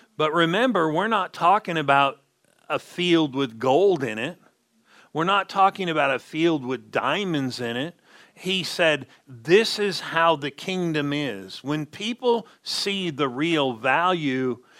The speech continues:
and really know what's there, they're willing to sell all.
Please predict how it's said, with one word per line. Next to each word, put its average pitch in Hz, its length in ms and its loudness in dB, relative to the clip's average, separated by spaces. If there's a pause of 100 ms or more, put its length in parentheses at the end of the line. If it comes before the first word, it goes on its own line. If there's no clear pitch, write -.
(220)
and 143 280 0
really 170 380 2
know 160 640 2
what's 139 400 0
there, 160 600 0 (340)
they're 156 160 2
willing 160 380 0
to 123 100 -4
sell 135 360 0
all. 120 400 -2